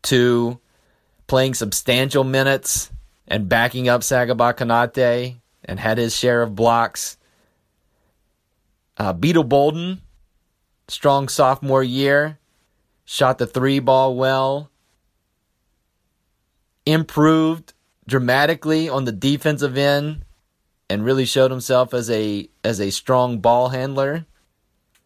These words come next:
He'll be playing point and starting next year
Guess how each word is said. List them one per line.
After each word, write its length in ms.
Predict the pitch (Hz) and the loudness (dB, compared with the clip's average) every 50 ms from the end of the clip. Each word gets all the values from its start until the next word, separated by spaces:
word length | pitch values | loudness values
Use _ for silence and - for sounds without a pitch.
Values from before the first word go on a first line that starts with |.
| _ _ _ _ _ _ _ _ | _ _ _ _ _ _ _ _
He'll 120 | - 113 110 | -4 -2 -2
be 160 | 104 117 110 | 0 -2 -4
playing 420 | 92 - 120 120 117 117 113 104 | -4 -2 -2 0 0 0 -2 -6
point 520 | - - 127 123 123 127 127 - - - _ _ _ _ _ _ _ _ _ | -4 -2 0 0 0 0 -4 -6 -12 -20 _ _ _ _ _ _ _ _ _
and 160 | - 110 110 | -8 -6 -6
starting 480 | - - - 127 120 123 127 127 123 | -6 0 2 4 4 4 2 0 -4
next 320 | 123 120 127 127 - - - | -2 -2 -4 -4 -4 -6 -4
year 380 | 131 131 131 139 156 180 165 | 0 0 0 0 0 -4 -8